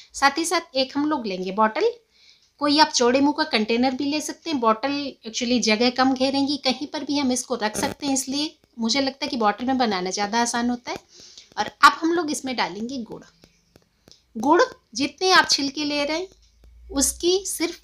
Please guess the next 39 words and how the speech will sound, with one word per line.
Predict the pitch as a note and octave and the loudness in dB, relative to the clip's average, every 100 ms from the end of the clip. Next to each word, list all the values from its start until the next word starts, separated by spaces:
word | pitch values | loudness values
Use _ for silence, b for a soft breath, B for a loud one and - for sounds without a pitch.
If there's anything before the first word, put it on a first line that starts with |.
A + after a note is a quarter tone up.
| F#3 G#3 | -6 4
वन | C4+ D4 | 6 6
थर्ड | - D#4 | 2 -2
क्वांटिटी | D#4+ _ _ _ - G3 - - B3+ | -2 _ _ _ -8 -6 -8 -8 -4
आप | A#3+ A#3+ | -4 -4
रखेंगे, | - - - - - _ _ _ _ _ _ _ _ _ _ _ _ | -14 -18 -20 -20 -20 _ _ _ _ _ _ _ _ _ _ _ _
तो | G#3 | -12
कुछ | B3 A#3 - | -4 -2 0
अंदाजे | A#3 A#3+ A#3 C4 | 2 4 4 2
से | C#4+ | 2
आप | C#4 C4+ | 4 4
ले | C4 | 2
सकते | C4 - - | 0 -4 -10
हैं। | E4+ | -6
देखिए | C4 A3 A3 | -6 -4 -2
मेरा | A3+ A#3 | 0 0
जमा | A3+ A3+ A#3+ | 0 2 2
हुआ | B3+ C4+ | 2 2
है | C#4 D#4 _ | 0 -2 _
तो | A3 | -2
शायद | A#3 A#3 A#3 | 2 0 -2
क्वांटिटी | - G#3+ A3 A#3+ A#3+ | -4 -4 -4 -4 -2
का | B3+ | 0
आपको | B3 G3+ F#3+ _ G#3+ | 0 0 -6 _ -12
अंदाज़ा | - G#3+ G3+ G3+ G#3+ | -8 -4 -2 -2 0
नहीं | G#3+ A#3+ B3+ | 0 -2 -2
रहेगा, | C4 C4 F4+ _ b b b b b _ - | -2 -4 -10 _ b b b b b _ -6
थोड़ा | C4+ C#4+ | 2 4
सा | D4+ | 4
कम | - B3+ C4 | 2 2 4
ज़्यादा | C#4+ C#4+ | 2 0
भी | C#4+ D4+ | -2 -2
होगा | D4 D4 | -2 -2
तो | D4 | 0
चल | C4+ A#3+ | 0 2
जाएगा, | B3 C4 D4+ | 2 0 -2
पर | C#4 | -2
जो | A#3 C4 C4 | -2 2 2
हमारा | B3 A3+ A3+ A#3+ A#3+ | 2 2 4 2 0
एक | A3 - _ - G#3 G3+ G3 | -4 -10 _ -12 -8 -6 -8